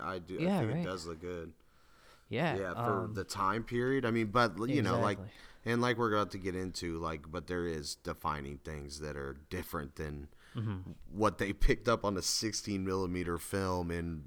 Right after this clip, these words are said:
Speaker 1: whatever lighting of the day, you know, so.
Speaker 2: Yeah.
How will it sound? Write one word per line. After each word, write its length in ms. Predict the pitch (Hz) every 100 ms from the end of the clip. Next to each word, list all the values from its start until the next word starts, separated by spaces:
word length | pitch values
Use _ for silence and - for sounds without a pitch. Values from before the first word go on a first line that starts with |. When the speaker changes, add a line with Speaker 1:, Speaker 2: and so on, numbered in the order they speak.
| -
Speaker 1:
whatever 480 | 98 95 98 92 92
lighting 420 | 90 90 87 87
of 80 | 82
the 80 | 78
day, 360 | 85 85 82
you 220 | 82 87 87
know, 260 | 76 73
so. 460 | 78 - 78 76 73 - -
Speaker 2:
Yeah. 180 | 113